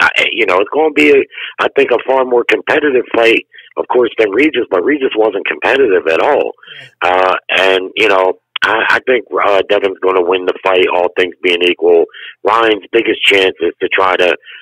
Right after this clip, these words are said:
try to stop Devin. If he can't stop him, he'll, he'll get outboxed and, and, and, and likely go the distance. I don't know. It could go so many different ways if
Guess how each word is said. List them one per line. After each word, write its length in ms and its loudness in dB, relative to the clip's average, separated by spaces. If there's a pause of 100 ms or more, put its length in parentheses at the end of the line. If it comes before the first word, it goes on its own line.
(120)
try 200 0
to 160 -2
stop 380 0
Devin. 280 0
If 120 -8
he 80 -4
can't 380 0
stop 340 0
him, 140 -2 (160)
he'll, 340 2 (380)
he'll 160 2
get 160 2
outboxed 640 0 (180)
and, 380 0 (140)
and, 180 -4 (160)
and, 200 -4 (180)
and 180 -2 (100)
likely 320 0
go 200 2
the 140 0
distance. 500 0 (400)
I 120 0
don't 160 2
know. 180 4
It 60 0
could 120 -4
go 240 2
so 80 0
many 160 0
different 280 -2
ways 200 2 (380)
if 200 4